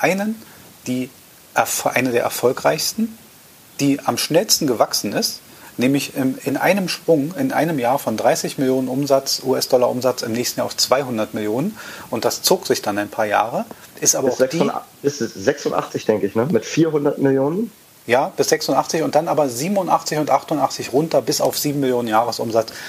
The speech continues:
Speaker 1: Ein plötzlicher
Speaker 2: Ja.
Speaker 1: Bruch, ähm, wahrscheinlich Auslöser oder, oder, äh, Auslöser ist ein Ablöseprodukt, wie man immer so im Marketing sagt. Und das Ablöseprodukt war zu der Zeit die Transformers.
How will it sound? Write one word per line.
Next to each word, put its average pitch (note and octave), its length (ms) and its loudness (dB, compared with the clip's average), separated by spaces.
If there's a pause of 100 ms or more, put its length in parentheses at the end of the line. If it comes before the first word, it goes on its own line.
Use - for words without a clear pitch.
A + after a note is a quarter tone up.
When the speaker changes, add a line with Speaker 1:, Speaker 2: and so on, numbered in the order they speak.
(140)
Speaker 1:
Ein A#2+ 200 0
plötzlicher D3+ 500 2
Speaker 2:
Ja. A2+ 60 -2
Speaker 1:
Bruch, A#2+ 240 2 (460)
ähm, C#3 320 2 (200)
wahrscheinlich C3 760 0
Auslöser D3+ 760 2
oder, A#2+ 280 2
oder, A2+ 380 0
äh, A#2+ 140 -4
Auslöser C#3 500 2
ist A2 100 0
ein A2 140 -4
Ablöseprodukt, D3 880 0
wie C#3+ 80 4
man C#3 160 2
immer C3+ 160 2
so C3 100 0
im C3 220 0
Marketing B2+ 460 -2
sagt. B2 260 -2 (280)
Und A#2+ 80 -2
das A#2 140 2
Ablöseprodukt B2 800 0
war A2+ 140 4
zu A#2 120 -4
der G#2 160 2
Zeit - 180 -4
die A2+ 80 -4
Transformers. G2+ 800 -2